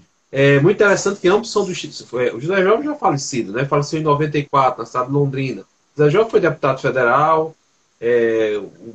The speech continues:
político que foi do Partido Socialista, foi punido em sessenta e quatro.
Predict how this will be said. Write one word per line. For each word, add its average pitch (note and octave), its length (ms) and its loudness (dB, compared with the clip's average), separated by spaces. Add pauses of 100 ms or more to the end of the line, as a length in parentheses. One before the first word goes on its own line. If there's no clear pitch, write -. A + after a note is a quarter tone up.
político C#3 420 0
que A#2 60 -20
foi B2 260 0
do A2+ 120 -2
Partido A#2+ 300 -6
Socialista, C#3+ 1200 -2
foi D3 120 -4
punido C#3+ 680 -2 (640)
em A2+ 180 -6
sessenta B2 480 -4
e E3+ 80 0
quatro. D3 440 -2